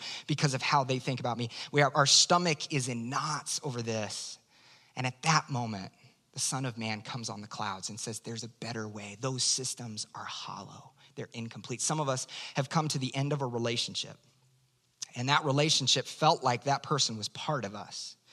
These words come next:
And we've come to the end of the relationship, and we go, "Where do I go now?" At that moment, the Son of Man comes on the clouds.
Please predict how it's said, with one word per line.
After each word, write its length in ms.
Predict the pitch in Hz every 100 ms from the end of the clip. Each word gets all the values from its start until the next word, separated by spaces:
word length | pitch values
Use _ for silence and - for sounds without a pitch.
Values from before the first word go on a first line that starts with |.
| - - -
And 80 | 127
we've 160 | 123
come 280 | - 180 180
to 100 | 160
the 180 | 131 -
end 200 | 151 151
of 100 | 127
the 100 | 123
relationship, 760 | 113 135 139 - 117 110 101 - - -
and 80 | 123
we 60 |
go, 80 | 120
"Where 360 | 104 123 165 165
do 140 | 135
I 120 | 113
go 180 | 107 110
now?" 520 | 104 104 104 - - _ _ _ _ _ _ _
At 180 | 123 -
that 240 | 123 135
moment, 380 | 143 117 107 101
the 60 | 113
Son 280 | - 120 110
of 100 | 104
Man 240 | 104 101
comes 320 | - 107 101
on 100 | 98
the 60 | 95
clouds. 680 | - 101 98 117 - -